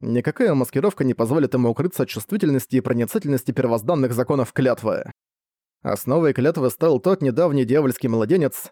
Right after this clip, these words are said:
являвшийся материальным воплощением проклятия. А зацепку по преступнику надо будет выведать у Фан Юнхэ, иначе искать его в безбрежном людском море — все равно, что искать иголку в стоге сена. Сидя на краю кровати и глядя на спавшую тетушку, Цзуи уныло вздохнул.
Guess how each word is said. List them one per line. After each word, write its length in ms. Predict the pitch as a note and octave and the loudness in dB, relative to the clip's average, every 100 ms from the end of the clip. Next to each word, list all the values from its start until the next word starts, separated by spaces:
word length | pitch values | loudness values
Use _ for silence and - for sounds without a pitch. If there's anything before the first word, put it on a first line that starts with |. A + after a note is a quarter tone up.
| _ | _
являвшийся 720 | G#2+ A2+ G3 A#3 - C#3 C3+ | -2 0 0 -2 -2 -2 0
материальным 480 | B2 - F#3+ C#3+ B2+ | 0 2 2 2 0
воплощением 540 | B2+ A#2+ D3+ C3+ B2+ | 0 0 0 0 2
проклятия. 760 | B2 B2 A#2+ - G#2 D2+ - - _ _ _ - | 0 0 0 0 -4 -4 -8 -16 _ _ _ -2
А 160 | G#2 | -2
зацепку 500 | G#2+ - C#3+ F3 - | -2 -4 -2 -2 -2
по 100 | F#3 | -2
преступнику 560 | F3 D#3+ E3 F3 F3+ B2 | 0 0 -2 0 0 0
надо 200 | C3+ C3 | 0 0
будет 240 | B2 B2+ | 0 0
выведать 360 | A#2 B2+ A#2+ A2+ | 0 0 0 -2
у 40 | |
Фан 220 | G#2+ B2 G#2+ | -2 0 -2
Юнхэ, 460 | G2+ - D3+ - _ _ _ _ | -2 2 2 2 _ _ _ _
иначе 480 | - G2+ E3+ - G3 | -4 -2 -2 0 0
искать 340 | F#3 C3 D3+ D#3+ | 0 0 0 2
его 200 | B2+ D3 | 2 2
в 60 | |
безбрежном 520 | B2 G#2 A#2 C3 C3 | 0 -2 -2 0 0
людском 280 | A2+ - A#2 | 0 0 -2
море — 440 | G#2 D#3 C#3+ C3 - _ _ _ | 2 2 4 2 0 _ _ _
все 180 | - C4 | -4 0
равно, 260 | C#3 A2+ D#3 | 0 0 -2
что 160 | - | -2
искать 260 | C3+ B2+ B2 | 0 0 0
иголку 360 | B2 A#2 A#2 | 0 0 0
в 40 | G#2 | -2
стоге 280 | - A#2 A#2 | -2 0 0
сена. 520 | - A2+ D#2 - - _ _ _ _ - | 0 -2 -2 -10 -18 _ _ _ _ -18
Сидя 300 | - - C#3 | -14 -6 -4
на 80 | |
краю 220 | B2+ B2 B2+ | 0 0 2
кровати 400 | A2+ A#2+ D3+ B2 | 2 2 2 0
и 60 | |
глядя 260 | A#2 C#3 C3+ | 0 0 0
на 100 | A2+ | -2
спавшую 420 | - C3 - A2 | -2 -4 -2 -2
тетушку, 560 | F3+ C#3+ - C3 B2+ G#2+ _ _ - | 0 -2 -2 2 2 0 _ _ -10
Цзуи 440 | G#2+ G#2+ G#2 D#3 | -6 -6 0 2
уныло 340 | D3+ C3+ C#3 B2 | 4 2 2 0
вздохнул. 640 | G#2 A#2 - B2+ - - | 0 -4 0 0 0 -6